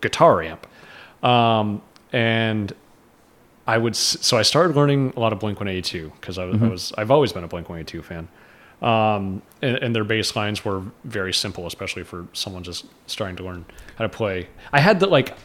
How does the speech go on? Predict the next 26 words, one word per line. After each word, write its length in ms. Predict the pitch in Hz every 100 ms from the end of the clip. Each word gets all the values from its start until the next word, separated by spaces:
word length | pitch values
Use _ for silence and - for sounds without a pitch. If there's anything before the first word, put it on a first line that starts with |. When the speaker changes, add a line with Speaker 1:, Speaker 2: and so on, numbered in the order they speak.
| - - -
Speaker 1:
I 40 |
had 180 | 147 156
Speaker 2:
Who, 100 | 165
Speaker 1:
the, 80 | 160
Speaker 2:
who's 160 | 196
Speaker 1:
I 60 | 196
Speaker 2:
the 160 | 127 120
bassist? 360 | 101 90 -
Mark 200 | 107 110
Hoppus? 560 | 113 117 139 135 - -
Speaker 1:
Yeah. 240 | 151 160 - -
Speaker 2:
Yeah. 200 | 87 78 -
Speaker 1:
Yep. 160 | 117 85
Speaker 2:
Okay. 520 | - - _ - 127
Speaker 1:
Um, 340 | 117 113 113 165
I, 120 | -
I 80 | 147
had 400 | 139 208 175 127
the, 340 | 131 123 117 117 _ _ _ _ _ -
the 100 | 113
percussion 440 | - - 120 143
background, 440 | 135 135 143 143 135
so 160 | 123
it, 120 | 123 127
it 80 |
was 200 | 123 117